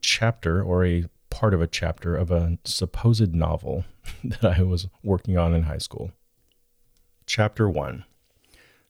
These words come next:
Slowly his hand came to rest on the handle of the door. Without looking back, he edged out into the cold black night. Carefully he avoided the lights and stayed deep in the shadows as he moved through the night in search of the rally point.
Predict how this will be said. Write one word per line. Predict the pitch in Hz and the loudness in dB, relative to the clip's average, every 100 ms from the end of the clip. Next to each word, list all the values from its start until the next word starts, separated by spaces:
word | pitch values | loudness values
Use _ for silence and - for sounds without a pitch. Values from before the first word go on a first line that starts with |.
| - | -8
Slowly | - 120 131 151 139 | -2 4 6 6 6
his | 147 - | 4 2
hand | 95 98 98 | 2 2 0
came | 110 104 | 0 0
to | 95 | 0
rest | 78 73 - | -2 -4 -6
on | 80 | -6
the | 78 | -6
handle | - 95 87 82 | -4 -2 -2 -4
of | 82 | -6
the | |
door. | 87 - 50 53 - _ - | -8 -8 -8 -12 -16 _ -6
Without | 95 120 135 | 0 2 2
looking | 110 104 110 | 2 2 0
back, | 82 80 80 | 0 -6 -8
he | - - | -16 -4
edged | 95 107 - | 0 0 -2
out | - 90 98 | -2 -2 0
into | 98 90 | 0 0
the | |
cold | 80 - - 92 90 | -4 -10 -4 -4 -4
black | - 73 82 - | -8 -10 -10 -12
night. | 67 76 - - _ _ - | -10 -10 -12 -20 _ _ -18
Carefully | - 113 113 104 104 | -2 0 2 0 0
he | - 101 | 0 0
avoided | 87 78 78 76 | -2 -4 -8 -6
the | 78 | -8
lights | 71 73 - - - _ _ | -8 -12 -10 -10 -10 _ _
and | 95 90 | -4 -2
stayed | - 98 98 92 - | -2 0 0 -2 -4
deep | 113 110 | 0 2
in | 107 | 2
the | 104 | 0
shadows | - 73 73 76 | 0 -4 -4 -6
as | 76 | -8
he | - | -6
moved | 80 95 104 | -2 0 -2
through | - 98 | -4 -4
the | 98 | -2
night | 80 80 82 _ - - - - | 0 -2 -4 _ -20 -20 -20 -4
in | 101 | -2
search | - 131 - | 2 2 2
of | 120 | 2
the | 120 | 4
rally | 80 73 78 | 2 0 -2
point. | - - 73 | -4 -8 -8